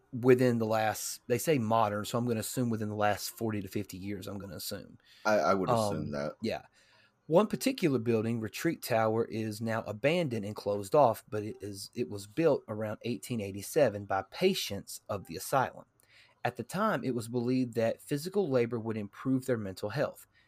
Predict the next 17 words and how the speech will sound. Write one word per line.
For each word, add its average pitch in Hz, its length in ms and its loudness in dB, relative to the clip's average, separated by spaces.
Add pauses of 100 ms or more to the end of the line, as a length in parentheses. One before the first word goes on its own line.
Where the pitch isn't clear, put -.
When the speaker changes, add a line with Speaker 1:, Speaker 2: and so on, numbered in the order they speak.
(140)
Speaker 1:
However, 120 540 0
shortly - 420 -4
after 120 320 0
it 110 140 -4
was 104 160 -10
built, 127 320 2
it 110 140 -6
had 110 420 0 (180)
to 104 120 -8
be 104 400 -6 (560)
closed 143 580 2
because 110 300 -6
a 101 60 -2
large 120 360 2
number 151 240 -4
of 156 120 -10
patients 113 680 -6